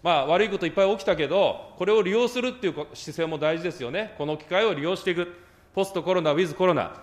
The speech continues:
よろしくお願い申し上げます。まあ、スミソニアン博物館、一回見に行きたいと私も思ってますんで。いや、本当の話。すごいなと。さすがガラパゴスジャパンという感じがしますね。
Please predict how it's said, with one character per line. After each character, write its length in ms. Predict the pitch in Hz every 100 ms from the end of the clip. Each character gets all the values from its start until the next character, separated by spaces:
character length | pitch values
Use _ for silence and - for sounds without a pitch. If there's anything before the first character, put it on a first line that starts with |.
| -
よ 80 | 156
ろ 100 | 170
し 120 | 170
く 200 | - 190 185 - -
お 80 |
願 180 | 156 160
い 40 | 151
申 100 | 147
し 40 |
上 80 | 143
げ 60 |
ま 20 | 135
す。 120 | - -
ま 80 |
あ、 20 | 160
ス 120 | 180
ミ 100 | 202
ソ 140 | 208
ニ 120 | 208
ア 100 | 208
ン 20 | 185
博 160 | 185
物 180 | 196 -
館、 140 | 160
一 100 | 139
回 100 | 170
見 120 | 156 196
に 60 |
行 100 | 160
き 20 |
た 100 | -
い 60 | 135
と 60 | 120
私 200 | 117 127
も 100 | 123
思 100 | 139
っ 40 |
て 60 | 135
ま 60 |
す 60 | 104
ん 20 |
で。 60 | -
い 20 | - -
や、 80 | 165
本 140 | 208
当 60 | 202
の 40 | 180
話。 300 | 170 147 120 - - _ -
す 200 | - 180
ご 200 | 208 208
い 40 |
な 160 | 165 147
と。 140 | 107
さ 140 | 165
す 80 | 165
が 140 | 214 196
ガ 120 | 190
ラ 80 | 196
パ 120 | 202
ゴ 80 | 185
ス 100 | 175
ジ 80 | 170
ャ 60 |
パ 140 | 175 180
ン 40 |
と 80 | 139
い 40 |
う 20 |
感 120 | 127 123
じ 60 |
が 60 | 113
し 80 | 120
ま 100 | 104
す 40 |
ね。 200 | 139 147